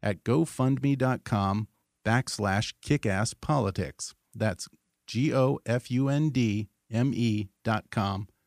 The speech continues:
backslash kickasspolitics. Or go to the show website and click on the donate link. Your support will help keep us producing new and even more interesting programs in the future.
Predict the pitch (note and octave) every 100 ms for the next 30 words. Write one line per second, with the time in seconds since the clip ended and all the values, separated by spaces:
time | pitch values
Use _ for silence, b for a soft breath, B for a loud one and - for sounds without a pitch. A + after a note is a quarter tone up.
0 | _ _ - B2+ C#3+ - F#2+ F2+ F#2+ -
1 | - - C#3 G2 G2+ - - C3 G2 D#2+
2 | - - - _ _ _ _ - D#3+ E3+
3 | D#3+ D#3+ D3+ - C3 C3 G#2+ G#2+ - G#2
4 | F#2 A#2+ B2+ A#2 - - C3+ C3 B2 D3
5 | B2+ F#2+ - F2+ D2+ - _ _ _ _
6 | _ A2+ E3+ - E3+ E3 D#3+ - G2+ F2
7 | C#3 - D#3 D3+ D3 - B2 C3 - G#2+
8 | G2+ A#2+ D#3+ E3+ B2 C#3 C3+ A#2+ C3+ C3+
9 | D3 - D3 - A#2 - A#2+ A2 G#2 G2+
10 | G#2+ G2+ - C3 - F2